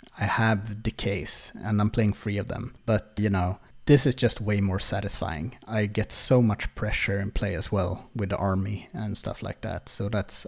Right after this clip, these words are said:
I, uh, yeah, a big fan. Then to the final game. I'm up against one of the new kids on the block. And this is not, uh,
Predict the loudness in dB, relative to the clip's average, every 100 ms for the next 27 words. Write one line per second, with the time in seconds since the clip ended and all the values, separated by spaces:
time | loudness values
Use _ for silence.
0 | -2 0 0 -4 -8 -10 -10 -10 -10 -14
1 | -14 -2 4 4 4 -2 -4 -12 _ -6
2 | 2 6 6 4 0 2 4 4 6 6
3 | 8 6 4 0 -2 -6 -10 -2 0 0
4 | 0 0 2 2 0 0 4 4 4 2
5 | 2 4 6 8 8 8 4 4 4 4
6 | 0 0 0 0 0 0 0 -2 -8 -14
7 | -14 _ _ -2 -2 2 0 0 -2 0
8 | 0 -2 -6 2 2 2 -6 -8